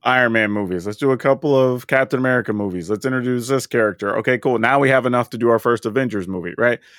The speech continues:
You could have done the same thing. Like, let's do some Batman, let's do some Superman, let's do some Wonder Woman. Okay, cool. And then we'll talk about, like, these ancillary characters. And now we have the Justice League, and here's a Green Lantern, and whatever, right?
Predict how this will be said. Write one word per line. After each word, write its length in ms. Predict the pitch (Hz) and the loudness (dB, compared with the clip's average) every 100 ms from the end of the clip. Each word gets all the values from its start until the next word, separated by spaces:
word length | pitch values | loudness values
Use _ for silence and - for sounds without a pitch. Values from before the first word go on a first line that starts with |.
| _ | _
You 100 | 254 | -4
could 100 | 339 | -2
have 80 | 254 | 2
done 140 | 247 | 2
the 80 | 190 | 0
same 240 | 147 170 135 | 0 0 0
thing. 300 | 151 92 71 _ _ _ _ _ - | -2 -4 -8 _ _ _ _ _ -2
Like, 140 | 120 | 0
let's 160 | 127 123 | 0 0
do 140 | 135 | -2
some 160 | 123 117 | -2 0
Batman, 400 | 151 160 151 147 | 0 2 0 -2
let's 120 | 123 | -2
do 100 | 120 | -4
some 160 | 107 95 | -6 -4
Superman, 460 | 151 147 143 139 | -4 -2 -2 -2
let's 120 | 127 | -2
do 80 | 117 | -4
some 160 | 110 101 | -6 -2
Wonder 240 | 131 151 | 0 0
Woman. 400 | 143 143 139 139 - _ _ _ - | 0 0 0 -6 -10 _ _ _ -4
Okay, 280 | 185 185 | 0 0
cool. 280 | 170 190 139 | 2 2 2
And 80 | 113 | 2
then 140 | 123 143 | 0 0
we'll 140 | 139 | -2
talk 320 | - 143 151 | 0 0 2
about, 340 | 135 120 117 - | 2 2 2 2
like, 220 | 113 - | -2 0
these 180 | 120 110 | -2 0
ancillary 440 | 117 - 110 107 | 0 0 0 2
characters. 420 | 117 117 120 139 | 2 0 -2 -6
And 60 | 139 | -2
now 180 | 190 175 | -2 2
we 120 | 170 | 2
have 120 | 175 | 2
the 80 | 180 | 2
Justice 420 | 208 202 - 117 | 0 0 -2 -4
League, 280 | 117 101 92 | -2 -2 -4
and 100 | 90 | -4
here's 200 | 120 131 | -2 -2
a 40 | |
Green 260 | 123 156 165 | -2 0 0
Lantern, 380 | 175 147 104 95 | 0 0 0 -4
and 180 | 101 | -4
whatever, 320 | 117 151 143 90 | 0 2 0 0
right? 220 | 117 120 | 0 -2